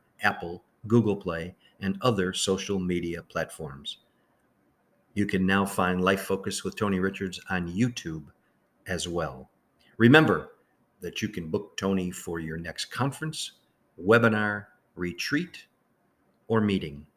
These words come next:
Simply contact us at A R Richards ninety-nine at gmail dot com and put booking in the subject line,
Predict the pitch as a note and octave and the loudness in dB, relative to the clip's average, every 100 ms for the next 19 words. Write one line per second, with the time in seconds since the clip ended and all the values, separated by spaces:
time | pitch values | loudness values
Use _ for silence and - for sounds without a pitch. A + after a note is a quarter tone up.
0 | _ _ _ _ _ - - B2+ A2 G2+ | _ _ _ _ _ -8 2 2 4 2
1 | G#2+ G#2 G2 E2+ - F2 - D#2+ - _ | 2 2 0 -4 -6 -8 -6 -6 -10 _
2 | - A2 G2 F#2+ F2+ G2+ F#2+ F2 E2 E2+ | 0 2 4 2 2 0 0 -8 -6 -4
3 | F#2 G2 F#2+ E2+ D#2+ E2 F2+ _ _ _ | 0 0 0 -4 -6 -10 -16 _ _ _
4 | - F2+ G2 C3 G2 D2+ C#2+ C#2+ - F2 | -8 -6 2 4 4 -2 -8 -10 -8 -8
5 | D#2 E2 _ _ _ _ _ F#2 F#2+ A#2 | -8 -10 _ _ _ _ _ -6 2 2
6 | G#2 B2 - E2+ F2+ F2+ F#2 F#2 - F#2+ | 6 4 4 -4 -6 -4 -4 -2 2 2
7 | F#2 - E2 D#2+ | 0 -6 -8 -8